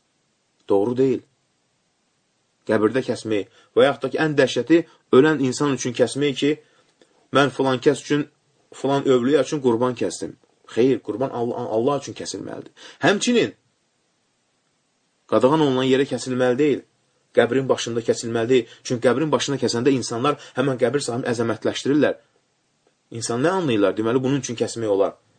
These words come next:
Düzgün deyil, onun üçün kəsilməz. Qurban Allah üçün kəsilər, nəzir Allah üçün edilər. Bunlara çox diqqət etmək lazımdır. Çünki qurban kəsmək, heyvan kəsmək Allah üçün ən əzəmətli ibadətlərdən birisidir.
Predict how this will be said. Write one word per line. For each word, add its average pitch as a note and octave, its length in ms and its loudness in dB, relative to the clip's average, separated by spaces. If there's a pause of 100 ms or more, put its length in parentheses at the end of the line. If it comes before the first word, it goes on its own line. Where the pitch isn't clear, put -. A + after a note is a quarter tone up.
(220)
Düzgün C#3+ 320 -2
deyil, B2 140 4
onun C3 160 0
üçün C3+ 180 -4
kəsilməz. B2+ 560 0 (580)
Qurban C#3+ 280 4
Allah C#3+ 320 2
üçün C3 180 -6
kəsilər, G2+ 400 0 (180)
nəzir C#3 260 4
Allah D#3+ 280 0
üçün C#3+ 160 -8
edilər. G2+ 320 -2 (1400)
Bunlara G2+ 180 0
çox A#2 200 -6
diqqət A#2+ 340 0
etmək F#2+ 220 -4
lazımdır. F2+ 440 -6 (880)
Çünki - 300 -8 (320)
qurban B2+ 280 2
kəsmək, C3 480 0 (420)
heyvan B2 260 0
kəsmək A#2+ 280 -2
Allah B2+ 260 2
üçün C#3 140 -2 (240)
ən D#3+ 220 2
əzəmətli C3+ 380 -2
ibadətlərdən C3+ 640 0
birisidir. C3+ 400 2